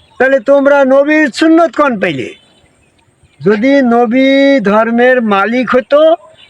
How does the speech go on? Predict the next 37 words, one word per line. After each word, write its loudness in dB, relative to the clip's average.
তাহলে 0
নবীর 0
একটা 0
নিয়ম 2
ধর্মের 0
ক্ষেত্রে -2
প্রযোজ্য 0
হতো। -8
কি -2
গো? -4
আচ্ছা, -6
তুমি -8
তো 0
মাদারীপুর -2
থেকে -4
আসছে, -4
তোমার -4
ছেলে -2
আসছে, -8
ছেলের -4
নাম -2
কি -10
স্বপন -4
না -2
কি? -6
হ্যাঁ, 0
ওরা 0
তো -6
মাদারীপুর -2
থেকে -4
আসছে। -8
তো -2
একটা -4
বিষয় -2
বুঝতে -6
পারছো 0
তো -4